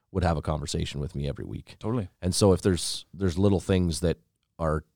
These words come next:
Speaker 1: affecting our efficiencies in their lives, um, we can have a quick conversation about it, and every Friday we'll make the decision. So we can, we can always take their input and change the ones that should be changed, or at least, you know, give feedback on, on why it's not changing, 'cause maybe they haven't heard the other side of the story.
Speaker 2: Yeah.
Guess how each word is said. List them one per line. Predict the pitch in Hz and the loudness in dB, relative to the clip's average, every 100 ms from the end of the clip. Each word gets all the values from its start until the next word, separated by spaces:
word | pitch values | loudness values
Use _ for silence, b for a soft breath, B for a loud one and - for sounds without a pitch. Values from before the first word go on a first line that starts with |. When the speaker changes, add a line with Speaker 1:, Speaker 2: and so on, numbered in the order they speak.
| _ | _
Speaker 1:
affecting | - - - 80 80 | -10 -6 -4 -2 -4
our | 69 | -4
efficiencies | - 85 - 90 87 82 85 | -2 -2 -2 -6 -4 -2 0
in | |
their | 85 80 | 0 2
lives, | 82 82 78 87 - b b b b | 2 0 -2 -4 -6 b b b b
um, | 80 76 76 | -2 -2 0
we | 104 | 0
can | 92 | 2
have | 87 | 0
a | 78 | 0
quick | 90 | -4
conversation | - 80 69 78 80 82 | -2 -2 0 -2 0 0
about | 76 85 | 0 2
it, | 101 | 0
and | 82 80 | 0 -2
every | 80 78 | -2 -4
Friday | - 82 82 78 | -2 -2 0 0
we'll | 80 | 0
make | 78 - | -2 -4
the | 78 | -6
decision. | 69 92 78 73 | -4 -2 -2 -4
So | 78 87 | -2 -2
we | 87 | 0
can, | 85 - B B B - | -2 -4 B B B -2
we | 120 | 4
can | 107 | 6
always | 95 101 90 | 8 8 6
take | 101 92 | 2 2
their | 87 | 2
input | 90 92 98 | 2 2 2
and | - | 2
change | 85 95 90 82 | 2 2 2 0
the | 85 | 0
ones | 85 85 78 | 0 0 0
that | 76 | 0
should | 143 | 0
be | 143 | 0
changed, | 135 147 151 - | 0 0 0 2
or | 117 | 4
at | 110 | 4
least, | 113 - - b b | 2 -2 -10 b b
you | 120 | 0
know, | 104 | 2
give | 98 92 | 4 2
feedback | 104 82 85 82 | 2 2 2 2
on, | 85 82 - - | 0 0 -2 -2
on | 78 | 2
why | 78 76 | 2 2
it's | - | 0
not | 82 - | 0 0
changing, | - 80 78 | 0 0 0
'cause | 78 76 | -4 -2
maybe | 82 82 | -2 -2
they | 85 80 | -2 -4
haven't | 80 | -4
heard | 78 78 | -4 -6
the | 78 | -4
other | 69 - | -6 -6
side | - 80 | -8 -8
of | |
the | - | -8
story. | - 87 90 85 | -6 -4 -2 -2
Speaker 2:
Yeah. | 123 | -4